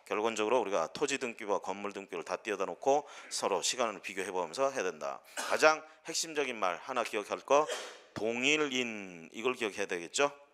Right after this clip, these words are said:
토지와 지상물이 동일한 사람에 속해 있다가 어떤 일이 벌어져가지고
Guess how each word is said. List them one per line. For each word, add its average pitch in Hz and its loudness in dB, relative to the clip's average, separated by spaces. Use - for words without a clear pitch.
토지와 135 6
지상물이 120 0
동일한 113 2
사람에 110 -2
속해 - -10
있다가 127 2
어떤 107 -2
일이 104 -4
벌어져가지고 98 4